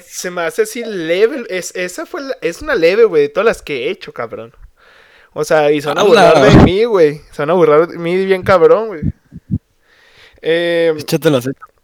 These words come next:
Speaker 1: hay una en especial, güey, que me gusta mucho contar, que porque siempre era el catorce de febrero, güey, siempre el catorce de febrero hacía algo, a excepción del dos mil dieciocho. No hice ni madres,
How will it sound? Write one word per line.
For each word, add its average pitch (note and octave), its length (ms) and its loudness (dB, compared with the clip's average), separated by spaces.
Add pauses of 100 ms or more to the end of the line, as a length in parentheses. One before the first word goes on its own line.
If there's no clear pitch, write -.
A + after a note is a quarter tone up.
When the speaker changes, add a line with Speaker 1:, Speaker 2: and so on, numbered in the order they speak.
(200)
Speaker 1:
hay F#3 300 0
una G3+ 140 2
en A3+ 100 4
especial, F#3+ 480 2
güey, F3 200 0
que E3+ 100 -4
me D#3 100 -6
gusta D3 260 -2
mucho E3 280 -6
contar, D3+ 500 -4 (320)
que E3 120 0
porque D#3+ 300 -2
siempre D#3+ 420 0
era E3 100 6
el F3 100 0
catorce D3+ 380 -2
de D#3+ 540 4
febrero, D#3 400 2
güey, F#3+ 160 -2
siempre A#3 420 -6
el B3 60 -10
catorce A3+ 360 -4
de G#3+ 60 -8
febrero E3+ 260 -2
hacía G3 240 -2
algo, G#3+ 260 -2
a - 60 0
excepción D#3+ 380 -4
del F3+ 120 -6
dos E3 140 -6
mil D3+ 120 -14
dieciocho. D#3+ 380 -4
No F#3 140 -8
hice F#3 200 -10
ni E3+ 100 -10
madres, C3+ 400 -8